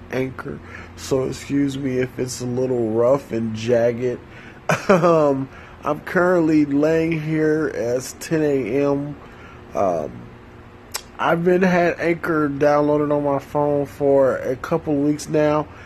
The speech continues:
I always wanted to do a podcast. I have a YouTube channel that I'm getting off the ground, a Facebook blog thing that I'm getting off the ground.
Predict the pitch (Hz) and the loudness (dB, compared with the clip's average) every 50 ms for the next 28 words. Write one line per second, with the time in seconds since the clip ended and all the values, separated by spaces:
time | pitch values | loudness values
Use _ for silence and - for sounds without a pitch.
0 | - - - - - - - 131 147 160 170 180 190 190 180 175 185 180 175 165 | -20 -20 -20 -20 -12 -4 2 4 6 6 6 6 6 4 4 4 2 0 0 0
1 | 156 151 151 156 160 156 151 139 135 - - 156 147 147 151 151 147 - - 151 | -2 -2 0 2 2 4 2 2 0 -2 -2 0 2 2 2 0 0 0 2 4
2 | 143 147 147 139 - 147 143 143 139 135 135 131 123 127 127 120 117 117 120 120 | 4 4 4 2 0 -2 0 2 2 2 2 0 0 0 0 0 2 0 0 -2
3 | 117 123 135 139 131 - 147 143 143 143 135 - - 139 135 135 135 135 131 135 | -4 -2 -4 -4 -2 -2 -2 -2 -2 -4 -4 -2 0 0 2 2 2 2 0 0
4 | 131 - - - - - - - - 123 127 127 120 - 135 135 135 131 135 131 | -2 -4 -10 -20 -20 -16 -6 -2 0 0 0 0 -2 0 0 0 2 2 0 0
5 | 131 131 - 127 123 113 110 127 127 127 127 127 131 127 117 107 107 - - - | 0 -2 -4 -6 -6 -4 -2 0 0 2 2 2 2 2 0 -2 -4 -4 -2 2
6 | 135 139 139 131 123 127 135 139 131 123 120 120 127 131 123 120 123 123 127 120 | 4 4 4 2 0 -2 0 0 0 0 0 -2 0 2 2 4 4 2 0 -2
7 | - - 135 131 127 123 123 123 123 120 123 120 120 127 127 127 127 123 123 120 | -2 -4 -4 -2 -2 -2 -2 -2 -2 -4 -4 -4 -4 -4 -2 0 0 -2 -2 -4
8 | - 135 120 120 123 127 127 123 120 120 117 117 | -6 -8 -6 -4 -2 0 0 0 0 0 -2 -4